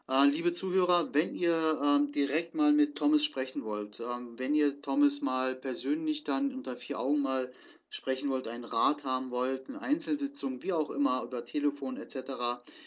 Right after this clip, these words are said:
Ich pack euch alle, äh, Links zu, äh, den Kontaktdaten von Thomas in die Shownotes. Da könnt ihr ihn dann direkt kontaktieren. Und, ähm, so schnell er kann, geht er natürlich auch auf euch ein und meldet sich bei euch. Und, ähm,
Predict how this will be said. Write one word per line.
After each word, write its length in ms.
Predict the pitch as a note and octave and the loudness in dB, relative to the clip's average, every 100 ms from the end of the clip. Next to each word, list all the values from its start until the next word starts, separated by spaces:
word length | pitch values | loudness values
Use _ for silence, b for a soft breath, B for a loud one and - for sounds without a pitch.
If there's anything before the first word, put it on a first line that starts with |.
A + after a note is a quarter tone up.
| B | B
Ich 160 | - - | -8 0
pack 180 | E3 E3+ | 2 2
euch 160 | E3+ | 2
alle, 380 | E3 F#3+ F#3+ F#3 | 4 6 6 4
äh, 360 | D#3+ D#3 D#3 D#3 | 4 6 8 8
Links 540 | C#3 C#3 A3+ B3+ - - | 6 2 2 0 -4 -6
zu, 400 | E3 D#3+ D3+ C#3 | 0 4 4 4
äh, 200 | C3+ C3+ | 0 0
den 180 | C3+ | -2
Kontaktdaten 1000 | C3+ D3 C#3+ C#3+ C#3+ C#3 C3+ C#3+ C#3 - - | -2 -4 -2 -4 -2 -2 0 -2 -2 -6 -10
von 160 | C3 A#2+ | -10 -6
Thomas 340 | C#3 C#3+ D3 | 0 2 2
in 120 | - | 0
die 80 | B2 | -2
Shownotes. 600 | A#2 - C#3+ E3+ F#3+ F#3+ - B B B | 0 2 2 2 -2 -4 -12 B B B
Da 100 | B2+ | -6
könnt 280 | B2 D3 D3 | 2 4 6
ihr 80 | C#3+ | 4
ihn 60 | |
dann 140 | C#3 C3 | 4 2
direkt 420 | B2 C3 C3+ - | 0 -2 -4 -8
kontaktieren. 800 | - B2+ B2 A2+ - E3 E3+ E3+ B B B B | -10 -8 -8 -6 -2 0 0 -4 B B B B
Und, 440 | B2+ B2+ B2+ B2+ C3 | -2 0 0 -4 -2
ähm, 560 | B2 B2 A#2+ A#2+ B2+ | -2 -2 -4 -8 -12
so 240 | - B2+ B2 | -6 -6 -4
schnell 280 | - C3+ C3 | -4 0 0
er 120 | B2 | 0
kann, 400 | - B2+ C3 A2+ - | -2 -4 -4 -8 -8
geht 220 | B2+ C#3 | -4 -2
er 120 | C#3 | -2
natürlich 380 | B2+ B2+ B2+ A#2 | -4 -6 -10 -6
auch 220 | A2+ A#2 | -6 -6
auf 180 | A2 A2+ | -8 -6
euch 220 | A2+ G#2+ | -6 -6
ein 280 | A2+ C3 C#3 | -4 0 0
und 280 | - A2+ G#2 | -2 -10 -6
meldet 280 | A#2 D3+ D#3 | -4 -4 -6
sich 160 | D3 | -10
bei 100 | C3+ | -4
euch. 380 | A#2 A#2 B2 - b b b b b _ | -2 -2 -4 -12 b b b b b _
Und, 440 | - A2 A2 F#2+ | -8 -6 -8 -6
ähm, 360 | A2+ G#2+ G#2 | -4 -2 -4